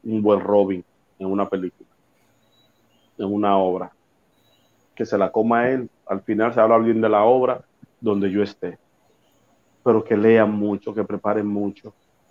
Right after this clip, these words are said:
que no le metan los pies a nadie. Aquí decimos meterle los pies cuando se le hace maldad a alguien.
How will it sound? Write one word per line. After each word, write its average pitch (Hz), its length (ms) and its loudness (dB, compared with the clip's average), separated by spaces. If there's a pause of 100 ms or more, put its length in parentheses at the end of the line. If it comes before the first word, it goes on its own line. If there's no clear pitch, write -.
(560)
que 113 800 0 (440)
no 117 260 0
le 117 80 0
metan 113 300 -2
los 104 120 -2
pies 113 160 0
a 101 40 0
nadie. 104 220 0
Aquí 104 140 0
decimos 127 240 2
meterle 127 320 2
los 127 140 4
pies 131 200 2
cuando 110 300 0
se 107 140 -4
le 107 60 4
hace 110 160 -2
maldad 110 320 4
a 104 160 8
alguien. 95 300 0